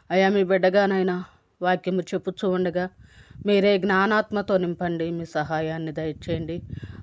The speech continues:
అనేకులు గ్రహించులాగున చెప్పగలిగిన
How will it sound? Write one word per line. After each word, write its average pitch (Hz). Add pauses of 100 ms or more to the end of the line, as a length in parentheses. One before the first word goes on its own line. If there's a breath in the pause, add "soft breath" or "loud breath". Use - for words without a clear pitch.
అనేకులు 220
గ్రహించులాగున 190 (100)
చెప్పగలిగిన 180